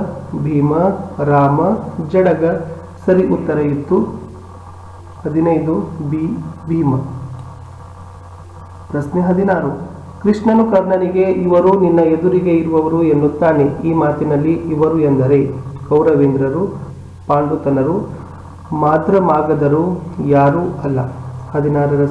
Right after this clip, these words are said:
ಸರಿ ಉತ್ತರ ಇತ್ತು ಸಿ ಮಾದ್ರಮಾಗಧರು. ಹದಿನೇಳು,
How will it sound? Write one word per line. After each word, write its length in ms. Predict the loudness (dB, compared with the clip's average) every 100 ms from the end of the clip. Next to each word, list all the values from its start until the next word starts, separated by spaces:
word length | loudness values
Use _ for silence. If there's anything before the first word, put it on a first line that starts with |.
| 0
ಸರಿ 160 | 2
ಉತ್ತರ 300 | 2 2 2
ಇತ್ತು 560 | 2 2 0 0 0 -2 -4
ಸಿ 320 | 0 0 0 -4 -10 -14 -8 0
ಮಾದ್ರಮಾಗಧರು. 1400 | 2 2 0 0 0 0 0 0 0 0 -2 -4 -8 -12 -16 -18 -18 -20 -20 -14
ಹದಿನೇಳು, 400 | -8 -2 2 4